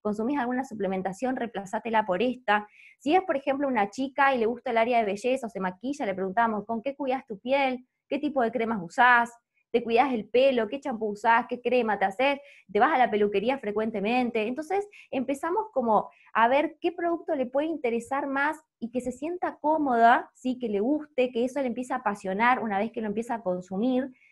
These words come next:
porque entonces va a ser un área en la que quizás una línea en la que se pueda desenvolver mucho mejor y eso le va a resultar sumamente interesante para hacer este negocio, porque se va a enamorar de la marca, porque la empieza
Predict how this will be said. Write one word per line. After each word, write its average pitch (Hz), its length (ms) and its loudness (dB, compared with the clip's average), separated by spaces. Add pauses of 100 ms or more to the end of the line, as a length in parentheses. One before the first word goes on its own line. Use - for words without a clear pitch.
(140)
porque 254 200 -2
entonces 311 280 -4
va 330 60 2
a 330 60 0
ser 311 180 -6
un 294 140 -2
área 294 360 0
en 233 140 -4
la 220 120 -2
que 220 120 -6
quizás 226 280 -4
una 302 240 -2
línea 302 280 -4
en 320 60 -6
la 254 120 -4
que 240 80 -6
se 220 140 -6
pueda 269 240 0
desenvolver 262 500 -2
mucho 269 280 -6
mejor 262 360 -2
y 262 60 -6
eso 285 160 -6
le 277 80 -4
va 262 80 0
a 269 40 0
resultar 247 400 -4
sumamente 262 440 -6
interesante 240 720 -2
para 175 180 0
hacer 170 160 -6
este 180 200 -8
negocio, 170 460 -4 (380)
porque 214 220 -4
se 214 140 -2
va 233 80 6
a 247 60 6
enamorar 247 500 4
de 247 100 0
la 208 140 4
marca, 226 420 4
porque 202 220 -4
la 175 80 4
empieza 240 420 0